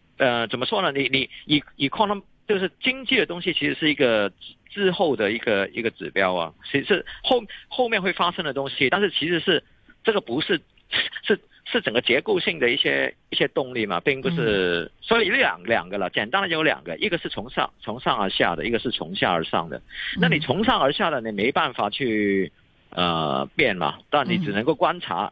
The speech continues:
Speaker 1: 从上而下的那些东西有没有明显的扭转。
Speaker 2: 嗯。嗯。
Speaker 1: 那第二个呢，就是从上，从下而上的。那从下而上就靠，靠自己嘛，就靠人，<laughs> 自己。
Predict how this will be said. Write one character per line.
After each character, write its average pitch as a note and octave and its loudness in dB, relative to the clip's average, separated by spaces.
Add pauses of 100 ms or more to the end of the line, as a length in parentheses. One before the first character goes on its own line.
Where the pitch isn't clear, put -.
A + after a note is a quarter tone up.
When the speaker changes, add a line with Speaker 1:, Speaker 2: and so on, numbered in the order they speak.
(120)
Speaker 1:
从 G#2+ -12
上 D3 0
而 G2+ 0
下 A#2 0
的 E2+ -4
那 C#3 0
些 C3+ 0
东 C3+ -6
西 C3+ 0
有 F#2 0
没 A2 0
有 A#2 4
明 A2 -4
显 - -2
的 F#2 0
扭 F#2+ 0
转。 D#2+ 0
Speaker 2:
嗯。 - -20
嗯。 - -20 (460)
Speaker 1:
那 C3+ 4
第 A#3 2
二 F#3 2
个 B2+ -2
呢， G#2+ -4
就 C#3+ 2
是 C#3+ -4
从 - -6
上， C3+ 0
从 A2 -8
下 C3 0
而 G2+ 2
上 G#2 -2
的。 D#2+ -6
那 F#3 0
从 F3 0
下 - 2
而 D3+ 2
上 F#3 0
就 F3+ -6
靠， D#3+ -2
靠 G3+ -2
自 F3 -2
己 A2+ 0
嘛， A2 2
就 D3+ -2
靠 D#3+ 0
人， B2 0 (180)
<laughs> - 2
自 A#3 -2
己。 D#3+ 2